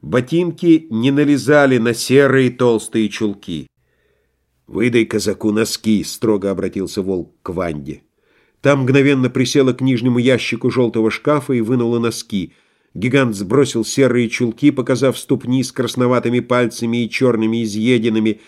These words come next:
и натянул носки. С трудом налезли ботинки.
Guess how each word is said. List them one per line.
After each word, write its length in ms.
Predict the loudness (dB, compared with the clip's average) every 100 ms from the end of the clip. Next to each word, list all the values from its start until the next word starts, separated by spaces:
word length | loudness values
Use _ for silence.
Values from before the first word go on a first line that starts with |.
| _ _ -4
и 100 | -2
натянул 440 | 0 0 2 2
носки. 560 | 0 -2 -6 -6 -10 -10 _ _ _
С 140 | -8
трудом 560 | 0 2 4 4 4 2
налезли 460 | 0 0 0 -2 -4
ботинки. 760 | -4 -6 -4 -6 -8 -14 -20